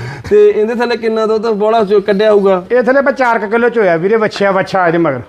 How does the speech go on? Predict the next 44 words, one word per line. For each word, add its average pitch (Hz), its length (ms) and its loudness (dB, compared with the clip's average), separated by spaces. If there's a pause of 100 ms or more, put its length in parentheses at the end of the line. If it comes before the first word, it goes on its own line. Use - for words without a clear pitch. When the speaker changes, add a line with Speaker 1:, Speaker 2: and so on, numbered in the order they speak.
(140)
Speaker 1:
ਇਹਦੇ 190 160 2
ਮਗਰ 220 280 2
ਵੱਛਾ 202 260 0
ਚਾਰ 202 280 2
ਕੁ 190 80 4
ਕਿਲੋ 196 220 2
ਬੋਲਾ 185 220 2
ਚੋਇਆ? 151 200 0
Speaker 2:
ਹਾਂਜੀ, 180 340 0
ਹਾਂਜੀ। 131 360 -4
Speaker 1:
ਠੀਕ 196 140 4
ਆ - 20 4
Speaker 2:
ਹੋਊਗਾ 240 140 2
Speaker 1:
ਬਾਈ। 277 100 2
Speaker 2:
ਨੌ 247 140 0
ਦਸ 240 200 0
ਕਿਲੋ 254 220 0
ਹੋਊਗਾ, 233 180 2
ਆਪਾਂ 247 140 0
ਖਾਲੀ 208 260 -2
ਨਹੀਂ 220 120 -2
ਕੀਤੀ। 220 320 -6 (160)
Speaker 1:
ਠੀਕ 190 260 0
ਆ 175 80 2
ਬਾਈ। 151 300 0 (140)
Speaker 2:
ਹਾਂਜੀ। 160 260 -6 (260)
Speaker 1:
ਤੇ 196 180 2
ਇਹਦਾ 214 260 2
ਰੇਟ 220 220 2
ਬਾਈ? 214 360 0 (360)
Speaker 2:
ਇਹ 302 220 -2
ਆਪਾਂ 302 280 0
ਦੇ 269 120 4
ਦਾਂਗੇ 277 460 0
ਜੀ 269 200 -2 (220)
ਸਤਵੰਜਾ 269 520 -2
ਹਜ਼ਾਰ 262 240 2
ਦੀ 254 100 -4
ਦੇ 240 120 0
ਦਾਂਗੇ। 131 240 -4
Speaker 1:
ਇਕਵੰਜਾ 190 640 0
ਹਜ਼ਾਰ 220 240 0
ਦੀ 196 160 -2
ਜੀ? 156 200 -4